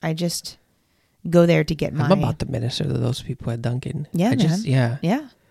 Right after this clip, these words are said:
Speaker 1: It's crazy.
Speaker 2: They're so friendly to me, which is weird 'cause we're in New England and people are not
Speaker 1: Yeah,
Speaker 2: friendly
Speaker 1: people are
Speaker 2: to
Speaker 1: not
Speaker 2: you.
Speaker 1: friendly here.
Speaker 2: Yeah.
Speaker 1: Right. Well, same thing. This one girl, she's, like, young. She has to be in her early twenties. Um, I was dressing my scrubs. I'm getting my, like, you know,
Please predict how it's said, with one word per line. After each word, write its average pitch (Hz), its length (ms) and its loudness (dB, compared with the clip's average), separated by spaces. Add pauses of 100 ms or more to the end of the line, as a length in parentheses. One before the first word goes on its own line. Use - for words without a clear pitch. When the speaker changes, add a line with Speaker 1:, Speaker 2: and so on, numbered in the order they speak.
Speaker 1:
It's 170 160 -2
crazy. 254 440 -2
Speaker 2:
They're 139 140 8
so 139 280 4
friendly 147 400 2
to 160 100 0
me, 170 160 4
which 143 260 2
is 131 220 2
weird 127 380 -2
'cause 120 200 0
we're 120 220 0
in 117 100 0
New 120 140 2
England 135 360 2
and 113 100 -2
people - 240 -6
are 113 40 -4
not 107 120 -4
Speaker 1:
Yeah, 143 100 -6
Speaker 2:
friendly 147 300 0
Speaker 1:
people - 20 0
are 160 40 -2
Speaker 2:
to 147 80 -2
Speaker 1:
not - 40 -4
Speaker 2:
you. 117 60 -4
Speaker 1:
friendly 151 260 -2
here. 147 240 -6 (380)
Speaker 2:
Yeah. 123 200 2
Speaker 1:
Right. 170 220 2 (400)
Well, 208 440 4
same 202 280 0
thing. 269 240 0
This 170 220 -2
one 196 240 0
girl, 185 260 4
she's, 196 260 0
like, 240 220 2
young. 175 280 2
She 175 120 0
has 180 120 2
to - 60 -6
be 190 80 2
in 175 60 4
her 165 100 2
early 156 200 2
twenties. - 500 -2 (380)
Um, 156 320 2
I 160 80 4
was 165 120 6
dressing 165 240 2
my 170 100 4
scrubs. 151 500 2
I'm 147 140 0
getting 151 220 0
my, 147 120 0
like, 143 240 -2 (580)
you 170 100 2
know, 143 300 -2